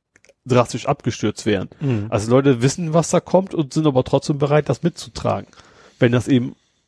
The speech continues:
Speaker 1: gut verteilt ist auf alle, dann kommt man da auch mit klar, denke ich.
Speaker 2: Ja. Ja, und dann wären wir ja schon ganz, ko-, nähern wir uns dem spannendsten Thema langsam. Der Valomat ist online.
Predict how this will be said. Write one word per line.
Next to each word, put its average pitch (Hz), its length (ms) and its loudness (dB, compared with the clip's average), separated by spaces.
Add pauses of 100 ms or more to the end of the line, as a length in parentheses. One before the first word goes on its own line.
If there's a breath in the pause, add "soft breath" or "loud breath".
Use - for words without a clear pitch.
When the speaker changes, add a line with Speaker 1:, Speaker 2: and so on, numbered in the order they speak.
(400)
Speaker 1:
gut 147 160 -10
verteilt 180 380 2
ist 113 100 0
auf 120 160 0
alle, 104 340 0
dann 113 380 -10
kommt 123 160 -6
man 120 100 -6
da 123 60 -6
auch 123 100 -4
mit 127 140 -8
klar, 113 260 2
denke 101 220 -10
ich. - 220 -20
Speaker 2:
Ja. 123 240 -2 (1800 loud breath)
Ja, 190 140 4
und 165 80 4
dann 127 160 4
wären 135 140 2
wir 160 60 2
ja 156 80 4
schon 147 220 -2
ganz, - 760 -8
ko-, - 240 -6
nähern 135 420 4
wir 139 120 2
uns 127 180 -6
dem 120 460 -2 (140)
spannendsten 143 640 -2
Thema 123 300 -2
langsam. 117 440 -2
Der 135 140 4
Valomat 185 600 2
ist 165 180 -2
online. 101 500 -4